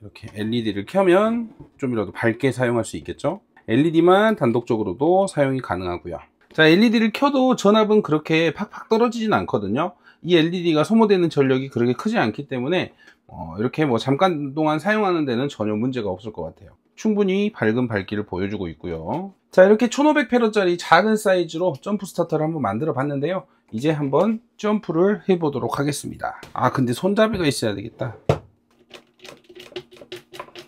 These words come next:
자, 이렇게 손잡이까지 달아줬습니다. 그래도 들고 다녀야 되니까 이렇게 손잡이를 달아줬고요. 이제 모든 작업을 마쳤어요.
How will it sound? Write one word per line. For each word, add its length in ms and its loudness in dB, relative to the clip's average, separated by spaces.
자, 140 8
이렇게 220 6
손잡이까지 840 4
달아줬습니다. 800 2
그래도 280 -4
들고 280 4
다녀야 300 2
되니까 440 -2
이렇게 200 -20
손잡이를 460 0
달아줬고요. 640 -2
이제 160 -2
모든 460 2
작업을 460 0
마쳤어요. 500 -2